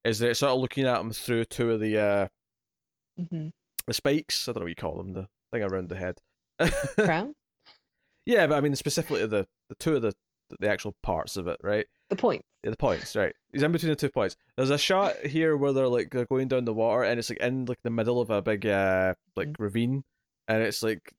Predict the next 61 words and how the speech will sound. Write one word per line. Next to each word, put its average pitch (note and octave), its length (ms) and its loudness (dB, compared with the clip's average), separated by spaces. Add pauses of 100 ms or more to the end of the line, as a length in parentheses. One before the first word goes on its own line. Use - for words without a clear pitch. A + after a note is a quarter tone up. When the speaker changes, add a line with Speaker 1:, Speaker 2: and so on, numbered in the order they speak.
Speaker 1:
it's B2 180 -4
this D3+ 140 0
beautiful C3 400 0
shot A2+ 340 2
with G#2 80 0
these, A2 200 -4
you A2+ 60 -4
know, G#2 60 0
the G2 100 0
rock A#2 260 2
faces A#2 340 0
on G#2+ 80 0
either G#2+ 200 2
side G#2 480 2
and F#2+ 120 -2
them G#2 140 0
in A2 80 -4
the G#2+ 60 -4
middle. G#2 380 -2 (300)
It's B2 100 0
a D3 60 2
very F#3+ 200 4
similar, D3 400 2
I C#3+ 100 2
don't D#3+ 80 2 (260)
know, C3+ 180 0
when - 80 0
I C#3+ 60 2
saw F3 240 4
it E3+ 60 2
at C3+ 60 -2
the B2 160 4
end, B2 240 2
the A#2+ 100 2
idea C3 260 2
of A#2 60 -6
him, A#2+ 280 -2
him A#2+ 160 0
being A#2 140 2
in G#2+ 100 0
between G#2+ 320 -4
these G#2 160 -6
two G#2 140 -2
parts G#2 340 0
kinda G#2+ 200 0
reminded G#2 360 -2
me G2+ 60 -2
of G2 60 -4
that G2 180 0
shot F#2+ 180 -2
Speaker 2:
Mm-hmm. D#2+ 40 -12
Speaker 1:
from G2 100 -6
earlier G2+ 160 2
on G2 60 2
in F2+ 40 -6
the F2+ 60 -8
movie. F#2 300 -2 (680)
Um, F2 460 -4 (800)
I G2+ 120 -2
appreciate - 600 -4
that. - 200 -6